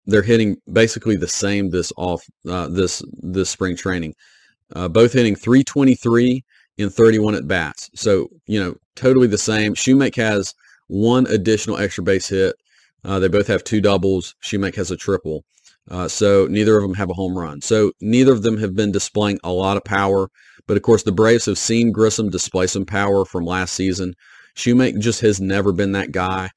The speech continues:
He's six four, but he's really skinny. He's just not the, the type of player that you would ever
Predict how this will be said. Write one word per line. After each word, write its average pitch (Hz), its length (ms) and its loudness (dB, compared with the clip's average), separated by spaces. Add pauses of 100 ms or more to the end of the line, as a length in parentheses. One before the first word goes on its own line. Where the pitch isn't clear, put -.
(280)
He's 110 200 -2
six 143 260 2
four, 123 300 4
but 110 120 2
he's 95 140 -2
really 117 160 4
skinny. 113 600 -2
He's 98 300 -4
just 117 200 -2
not 107 400 -2 (160)
the, 92 380 -2
the 92 160 -2
type 101 320 -4
of 85 80 -10
player 98 240 -2
that - 100 -6
you 92 100 -4
would 87 120 -4
ever 87 340 -4